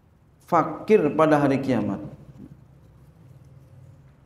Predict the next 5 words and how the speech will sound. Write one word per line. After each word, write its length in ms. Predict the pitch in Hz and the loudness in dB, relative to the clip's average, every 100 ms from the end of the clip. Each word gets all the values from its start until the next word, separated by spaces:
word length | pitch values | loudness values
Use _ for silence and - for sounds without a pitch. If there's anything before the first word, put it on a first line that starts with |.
| _ _ _ _ _ _ _ _ | _ _ _ _ _ _ _ _
Karena 320 | - 135 156 | -2 2 2
sesungguhnya 560 | 156 139 151 190 185 160 | 2 0 0 0 2 2
meninggalkan 720 | 156 151 147 170 180 175 151 | 2 2 4 4 4 2 2
salat 400 | 143 147 147 135 | 2 2 2 0
malam 560 | 135 123 123 170 185 | 0 2 2 0 -4